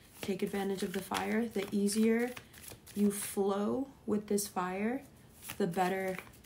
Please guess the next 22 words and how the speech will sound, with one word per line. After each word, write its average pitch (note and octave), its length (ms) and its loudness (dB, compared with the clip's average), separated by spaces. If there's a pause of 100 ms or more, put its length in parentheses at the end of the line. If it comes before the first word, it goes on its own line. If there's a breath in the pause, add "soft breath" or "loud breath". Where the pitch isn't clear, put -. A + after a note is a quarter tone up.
(120)
everything F#3+ 500 0
is. G#3+ 360 -4 (960 loud breath)
Now, A3+ 260 4
if A#3 220 0
you A#3+ 220 0
are C#4+ 260 2
of G#3+ 280 0
the G3+ 180 2
ilk G3+ 340 0
that G3 260 0
is G3 540 2
clinging G#3+ 460 6
to G#3 120 -2
the F#3 100 -2
past F3 580 -6 (760 loud breath)
and A3 220 6
somehow B3+ 520 4
still A#3+ 320 0
searching A3 580 4
for G3+ 320 0
an G3 100 0
identity F#3+ 760 0